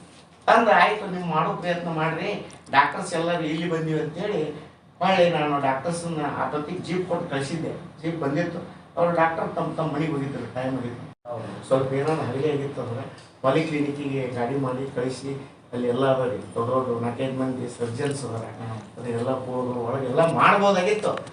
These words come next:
Speaker 1: ಅದು ಡೆತ್ ಆಗೈತಿ ಅಂದ್ಗಳೇ ನಾನು ಆಯ್ತಪ್ಪ, ಆ, ಡೆತ್ ಆಗೈತಿ ಅಂದ್ರೆ ಮುಂಜಾನೆ ಅವ್ರಿಗೆ ಏನ್ ಮಾಡೋಣ, ರಾತ್ರಿ ಏನೂ ಮಾಡಕ್ ಬರ್ತಲ್ಲ, by morning ಇಮಿಡಿಯೇಟ್ಲಿ ಒಬ್ಬ ಡಾಕ್ಟರ್ ಕಳಿಸ್ತೀನಿ. ಹ್ಮ್, ಅದನ್ನ ಪಿ ಎಂ ಮಾಡ್ಬೇಕು. ಪಿ ಎಂ ಮಾಡಿ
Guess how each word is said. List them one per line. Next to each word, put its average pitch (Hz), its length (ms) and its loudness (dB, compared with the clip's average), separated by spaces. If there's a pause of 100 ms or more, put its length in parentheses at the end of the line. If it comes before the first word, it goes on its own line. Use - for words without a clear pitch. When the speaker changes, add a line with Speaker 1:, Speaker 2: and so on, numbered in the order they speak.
(340)
Speaker 1:
ಅದು 170 420 0
ಡೆತ್ 202 220 2
ಆಗೈತಿ 180 320 -2
ಅಂದ್ಗಳೇ 175 380 0
ನಾನು 165 260 -2 (100)
ಆಯ್ತಪ್ಪ, 156 300 2 (600)
ಆ, 135 240 4
ಡೆತ್ 175 220 6
ಆಗೈತಿ 175 320 2
ಅಂದ್ರೆ 165 320 2
ಮುಂಜಾನೆ 165 420 6
ಅವ್ರಿಗೆ 160 300 4
ಏನ್ 165 120 2
ಮಾಡೋಣ, 147 420 -2 (480)
ರಾತ್ರಿ 127 320 0
ಏನೂ 156 240 4
ಮಾಡಕ್ 147 300 0
ಬರ್ತಲ್ಲ, 139 300 0
by 131 320 2
morning 147 460 2 (800)
ಇಮಿಡಿಯೇಟ್ಲಿ 156 460 4
ಒಬ್ಬ 135 140 0
ಡಾಕ್ಟರ್ 135 420 -4
ಕಳಿಸ್ತೀನಿ. 165 440 -2 (460)
ಹ್ಮ್, 123 400 -2
ಅದನ್ನ 117 280 -2 (300)
ಪಿ 127 60 -6
ಎಂ 151 220 4
ಮಾಡ್ಬೇಕು. 123 420 -2
ಪಿ 135 180 -6
ಎಂ 147 200 2
ಮಾಡಿ 135 340 0